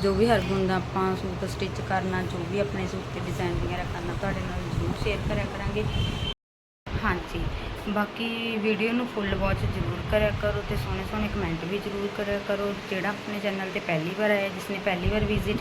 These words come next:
ਕੀਤਾ, ਉਹ ਆਪਣੇ ਚੈਨਲ ਨੂੰ ਕਰ ਲਓ ਸਬਸਕ੍ਰਾਈਬ। ਅੱਗੇ ਤੋਂ ਵੀ ਆਪਾਂ ਤੁਹਾਡੇ ਲਈ ਇੱਦਾਂ ਦੀਆਂ ਜਿਹੜੀਆਂ ਵੀਡੀਓਜ਼ ਨੇ ਲੈ ਕੇ ਆਇਆ ਕਰਾਂਗੇ, ਇੱਦਾਂ ਦੇ ਸੋਹਣੇ ਸੋਹਣੇ ਵਲੌਗ। ਤੇ ਬਾਕੀ ਆਪਾਂ ਜਾਵਾਂਗੇ ਕੱਲ੍ਹ ਨੂੰ ਭੂਆ ਕੇ ਲੈਂਟਰ 'ਤੇ, ਉਹ ਵੀ ਤੁਹਾਨੂੰ ਜਿਹੜੀ ਵੀਡੀਓ ਆ, ਤੁਹਾਨੂੰ ਵਲੌਗ ਸ਼ੇਅਰ ਕਰਾਂਗੇ,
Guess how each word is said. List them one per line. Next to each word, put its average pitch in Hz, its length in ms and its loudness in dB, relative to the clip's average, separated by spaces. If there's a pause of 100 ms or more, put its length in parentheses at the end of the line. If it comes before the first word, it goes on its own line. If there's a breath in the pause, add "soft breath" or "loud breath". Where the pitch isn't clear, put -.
ਕੀਤਾ, 208 240 2
ਉਹ 208 60 6
ਆਪਣੇ 202 280 2
ਚੈਨਲ 185 280 0
ਨੂੰ 185 180 -4
ਕਰ 185 80 -2
ਲਓ - 120 0 (100)
ਸਬਸਕ੍ਰਾਈਬ। 202 680 0 (440 loud breath)
ਅੱਗੇ 202 180 2
ਤੋਂ 214 140 0
ਵੀ 233 120 2
ਆਪਾਂ 226 200 0
ਤੁਹਾਡੇ 226 300 0
ਲਈ 214 140 4
ਇੱਦਾਂ 208 220 0
ਦੀਆਂ 208 180 -2
ਜਿਹੜੀਆਂ 208 280 2
ਵੀਡੀਓਜ਼ 202 520 0
ਨੇ 196 140 -2
ਲੈ 165 180 -2 (120)
ਕੇ 180 60 0
ਆਇਆ 185 100 0
ਕਰਾਂਗੇ, 202 360 0
ਇੱਦਾਂ 196 220 -2
ਦੇ 196 80 -2
ਸੋਹਣੇ 196 260 -2 (100)
ਸੋਹਣੇ 220 180 0
ਵਲੌਗ। 180 540 -2 (480 loud breath)
ਤੇ 190 360 4
ਬਾਕੀ 196 300 0
ਆਪਾਂ 202 260 0
ਜਾਵਾਂਗੇ 196 400 0
ਕੱਲ੍ਹ 196 240 -4
ਨੂੰ 202 140 0
ਭੂਆ 220 220 0
ਕੇ 196 140 -6
ਲੈਂਟਰ 165 400 -2
'ਤੇ, 185 200 -4
ਉਹ 180 220 -4
ਵੀ 202 100 -4
ਤੁਹਾਨੂੰ 214 360 -2 (100)
ਜਿਹੜੀ 196 280 -2
ਵੀਡੀਓ 185 400 0
ਆ, 196 40 2
ਤੁਹਾਨੂੰ 202 320 0
ਵਲੌਗ 180 560 0 (120)
ਸ਼ੇਅਰ 170 300 0
ਕਰਾਂਗੇ, 208 420 2